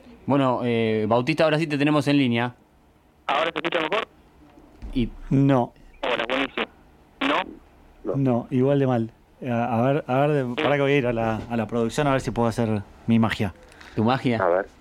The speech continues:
Speaker 1: Bueno, eh, Bautista, igual ahí estamos intentando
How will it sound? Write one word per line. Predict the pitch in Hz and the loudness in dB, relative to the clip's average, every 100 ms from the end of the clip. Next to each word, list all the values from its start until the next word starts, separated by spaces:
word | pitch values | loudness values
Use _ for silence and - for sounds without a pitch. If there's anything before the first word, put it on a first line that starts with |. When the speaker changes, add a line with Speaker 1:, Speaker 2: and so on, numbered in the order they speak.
| - | -6
Speaker 1:
Bueno, | 120 101 - - - | -2 -2 -6 -18 -10
eh, | - 110 107 104 101 90 - - - | -2 0 0 0 -2 -4 -8 -12 -8
Bautista, | 98 110 147 160 117 | 0 2 2 2 0
igual | 123 139 - - - 120 | -2 -2 -6 -20 -20 -12
ahí | 113 | -10
estamos | 110 120 117 110 101 - | -6 -4 -2 -2 -4 -2
intentando | 104 101 127 123 | 0 2 2 0